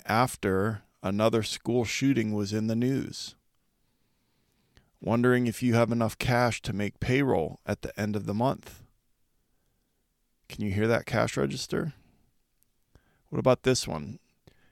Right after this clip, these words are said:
Your child that attends your school is struggling, and their teacher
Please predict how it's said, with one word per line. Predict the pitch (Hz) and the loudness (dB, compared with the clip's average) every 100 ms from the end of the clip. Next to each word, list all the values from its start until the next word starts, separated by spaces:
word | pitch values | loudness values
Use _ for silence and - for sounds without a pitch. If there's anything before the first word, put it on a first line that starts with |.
| _ | _
Your | - 127 | 2 2
child | - - 135 131 110 | 2 4 8 8 6
that | 107 | 0
attends | 104 - 117 107 | 0 -2 -2 0
your | 107 | -2
school | 95 - 123 107 | -4 -2 0 0
is | 98 | -2
struggling, | - 135 135 110 85 67 - _ _ _ _ _ _ _ | 0 2 4 2 -4 -8 -12 _ _ _ _ _ _ _
and | 101 107 | -2 2
their | 117 117 | 2 2
teacher | - 165 - 107 98 104 | 0 -2 0 0 0 -2